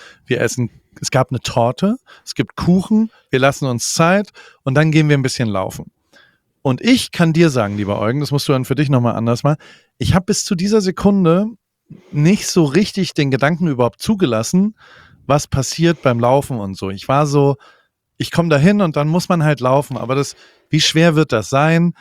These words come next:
Wir haben zwar ein bisschen Sport davor gemacht, es ist eigentlich okay und wir laufen einfach ganz, ganz langsam. Ich muss einfach, ich laufe ja jetzt nicht wie in Berlin, wo ich immer noch sehr, sehr stolz mit drei achtunddreißig ins Ziel gekommen bin und ich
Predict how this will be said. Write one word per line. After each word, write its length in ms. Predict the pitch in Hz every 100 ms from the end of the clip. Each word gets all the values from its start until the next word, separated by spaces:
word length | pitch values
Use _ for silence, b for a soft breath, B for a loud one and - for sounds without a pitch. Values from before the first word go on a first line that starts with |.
| b b
Wir 120 | 117
haben 160 | 147 160
zwar 180 | 143
ein 60 | 131
bisschen 200 | 127 123
Sport 380 | - 147 165 165
davor 340 | 156 - 151
gemacht, 380 | 147 143 143 - b b b
es 140 | 123
ist 140 | 139
eigentlich 420 | - 131 156 156 143
okay 500 | 110 - 165 175 160 b b b -
und 120 | 135
wir 100 | 147
laufen 260 | 151 160 160
einfach 220 | 143 139
ganz, 340 | 139 135 -
ganz 260 | 117 110 -
langsam. 420 | 95 98 107 -
Ich 140 | 107
muss 180 | 139 170
einfach, 460 | - 139 139 135 - B B B
ich 120 | -
laufe 280 | 117 135 147
ja 60 | 127
jetzt 180 | -
nicht 320 | 131 165 - 120
wie 120 | 117
in 200 | 110 101
Berlin, 420 | 104 120 190 180
wo 80 | 120
ich 120 | 107
immer 160 | 143 135
noch 180 | 131
sehr, 300 | - 113 170
sehr 120 | 160 143
stolz 420 | - 131 139 -
mit 140 | 104 -
drei 280 | 113 156
achtunddreißig 560 | 135 - 139 123 135 113
ins 180 | 110 -
Ziel 140 | 190
gekommen 380 | 185 165 160 151
bin 160 | 139 127
und 120 | 120
ich 200 | 123